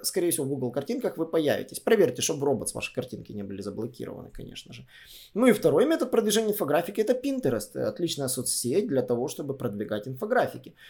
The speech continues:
Они после этого отлично индексируются, залетают, получают трафик. Вы с Pinterest получаете трафик на свой ресурс, и люди делятся вашими инфографиками на других ресурсах.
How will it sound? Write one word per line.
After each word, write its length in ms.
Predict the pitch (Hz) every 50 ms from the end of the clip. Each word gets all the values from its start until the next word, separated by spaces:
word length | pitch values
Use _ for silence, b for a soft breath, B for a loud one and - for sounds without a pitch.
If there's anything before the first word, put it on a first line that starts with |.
| B B
Они 320 | - 185 202 208 185 156 127
после 300 | - 147 135 - 165 151
этого 180 | 123 131 131
отлично 320 | 131 - 147 127 131 - 135
индексируются, 640 | 139 147 165 - - 262 269 262 247 240 - 185 139
залетают, 680 | 127 139 135 143 143 - - 131 120 110 107 104 - _
получают 500 | 127 123 127 123 120 113 117 113 - -
трафик. 380 | 233 233 240 233 226 208 -
Вы 120 | 151 143 139
с 100 | 135 -
Pinterest 460 | 147 131 131 - - 110 - - 110
получаете 480 | - 110 110 107 104 - 117 120 -
трафик 340 | - - - 107 - - -
на 100 | 123 117
свой 200 | - - 196 208
ресурс, 420 | 240 240 - - - 269 - - B B B B B B B _
и 160 | 240 220 202
люди 220 | 190 185 151 143
делятся 440 | 139 143 156 175 143 127 - - 127
вашими 280 | 123 117 - 151 165 175
инфографиками 680 | 175 170 220 208 202 262 262 247 247 240 - 214 196
на 180 | 180 180 202 208
других 400 | 175 226 262 143 127 135 131 -
ресурсах. 560 | - 139 - - 156 135 - - - 131 -